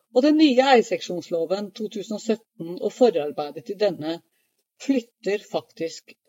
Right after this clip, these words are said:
punktet der entreprenør Selvåg prosjekt har rimelig sikkerhet for å holde sameiene ansvarlig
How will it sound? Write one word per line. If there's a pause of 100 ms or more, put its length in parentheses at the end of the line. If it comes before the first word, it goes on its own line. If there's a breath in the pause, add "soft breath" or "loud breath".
(120)
punktet
der
entreprenør
Selvåg
prosjekt (120)
har
rimelig
sikkerhet
for
å
holde
sameiene
ansvarlig